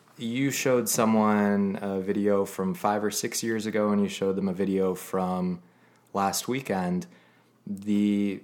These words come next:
the consistency is going to be there. You've, you've gotten better as a filmmaker. The, the drones have,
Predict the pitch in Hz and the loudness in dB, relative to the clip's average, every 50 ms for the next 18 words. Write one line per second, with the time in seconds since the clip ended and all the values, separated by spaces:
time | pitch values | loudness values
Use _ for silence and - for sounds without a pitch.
0 | - - 101 98 104 - - 110 104 - 147 147 - - 123 107 - - 107 101 | -12 -12 -10 -8 -6 -2 -2 -2 0 0 0 -2 -2 0 0 -2 0 0 0 -2
1 | 90 87 - - 101 104 107 104 95 87 87 - 101 113 117 98 87 82 78 80 | -2 -2 -2 0 2 4 4 2 2 0 -2 0 0 0 0 0 0 -2 -4 -6
2 | 87 - - 104 104 113 110 110 - - - 117 123 123 - 143 131 135 135 120 | -8 -8 -6 -4 -4 -4 -4 -6 -8 -4 -2 -2 0 2 4 4 4 4 6 6
3 | 123 123 120 123 120 117 107 110 - - 110 110 107 104 101 101 110 110 110 110 | 6 6 6 6 4 4 0 -2 -2 0 2 4 4 4 2 2 2 4 4 4
4 | 110 107 101 101 101 98 101 95 92 92 101 95 92 92 87 90 92 98 98 98 | 4 4 4 4 4 6 4 4 2 0 -2 -4 -4 -6 -6 -2 0 2 2 4
5 | 104 104 104 107 110 107 101 - - - 104 101 98 95 - - | 4 4 4 2 2 0 0 -2 -2 0 0 0 0 0 -4 -10